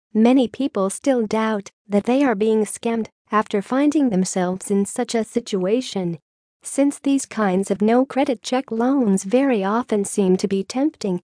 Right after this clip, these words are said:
you can find it one of the best solutions to your emergency money need. But there is something else about the loans that you should be aware of, that is its cost.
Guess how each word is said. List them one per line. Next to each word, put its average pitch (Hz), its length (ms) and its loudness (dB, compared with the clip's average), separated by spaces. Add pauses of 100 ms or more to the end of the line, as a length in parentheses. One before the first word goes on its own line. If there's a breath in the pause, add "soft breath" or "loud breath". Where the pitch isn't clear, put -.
(120)
you 277 160 4
can 247 200 2
find 254 340 0
it 247 160 -4
one 226 240 2
of 214 120 -2
the 185 100 0
best 220 340 0
solutions 214 720 -2
to - 140 -6
your 196 180 2
emergency 240 680 2
money 226 360 4
need. 180 340 2 (400)
But 196 180 2
there 233 200 2
is 233 120 0
something 214 480 0
else 269 280 0
about 240 260 -2
the 185 140 -2
loans 214 640 0 (160)
that 233 120 0
you 285 240 2
should 269 220 -2
be 233 100 2
aware 240 460 2
of, 185 100 -2
that 190 220 0
is 190 180 -2
its 190 160 -2
cost. 226 540 -6